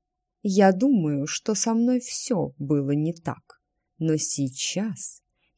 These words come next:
я в полном порядке. Я лишь теряла время, мисс Левил». «Что?» — начала мисс Левил. Тиффани ткнула в нее пальцем. «Я знаю,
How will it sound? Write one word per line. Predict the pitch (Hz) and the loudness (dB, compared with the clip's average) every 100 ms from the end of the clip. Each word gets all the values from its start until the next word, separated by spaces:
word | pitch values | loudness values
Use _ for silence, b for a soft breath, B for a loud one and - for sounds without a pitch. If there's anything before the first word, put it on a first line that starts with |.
| - | -6
я | 381 | -6
в | - | -6
полном | - 170 151 147 151 | 2 4 4 0 -4
порядке. | - 175 165 139 - - - - _ _ _ _ _ _ | -2 -2 0 -4 -8 -18 -20 -20 _ _ _ _ _ _
Я | - 311 | 2 4
лишь | 302 262 - | 6 4 2
теряла | - 254 233 208 | 4 4 4 2
время, | 196 233 226 127 - - _ | 0 0 0 0 -6 -12 _
мисс | - 160 135 - | -2 0 0 -2
Левил». | 151 151 135 127 101 - _ _ _ _ _ _ | 0 0 0 -2 -8 -12 _ _ _ _ _ _
«Что?» — | - - - 170 175 254 294 _ _ _ _ _ - | -10 -10 -4 0 2 0 -2 _ _ _ _ _ -4
начала | 156 - 160 151 | -2 0 0 0
мисс | 147 147 - | 0 -2 -2
Левил. | 156 151 143 151 160 _ _ _ _ _ _ _ - | 0 0 -2 -6 -10 _ _ _ _ _ _ _ -4
Тиффани | 156 160 156 | -2 0 -2
ткнула | - 160 151 147 | -2 0 0 0
в | |
нее | 156 156 | 0 0
пальцем. | 160 160 135 - - 160 - _ _ _ _ _ _ | 0 -2 -2 -4 -8 -8 -18 _ _ _ _ _ _
«Я | 196 196 175 | 0 2 2
знаю, | 165 180 226 214 135 113 | 2 0 0 0 -4 -6